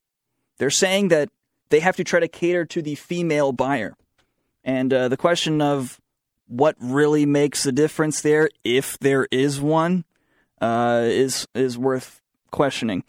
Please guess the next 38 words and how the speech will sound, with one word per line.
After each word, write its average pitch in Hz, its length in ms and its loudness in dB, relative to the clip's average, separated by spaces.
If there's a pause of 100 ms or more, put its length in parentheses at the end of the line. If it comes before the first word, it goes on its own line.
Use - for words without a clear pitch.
(260)
Uh, - 80 2
this 160 140 2
is 180 80 -4
from 165 140 0
A 151 120 2
B 151 140 -2
C 147 220 0
News. 139 300 0
Automakers 160 840 0 (800)
that 139 100 2
may 143 120 2
have 135 240 -2
once 151 280 0
struggled 170 440 0
to 151 80 0
connect 160 400 -2
with 127 120 -4
female 180 440 0
buyers 147 400 2
are 127 60 0
increasingly, 175 920 2 (400)
here 156 160 2
it 156 80 2
is, 135 280 0 (160)
looking 190 420 2
to 156 200 2
attract 160 580 -2
more 160 340 2
women 180 400 2
into 151 280 0
showrooms 135 840 0 (460)
with 123 140 -2
vehicles 151 520 0
that 151 140 0
offer 156 480 2
more 127 440 0 (280)
safety 147 560 0
features, 185 640 0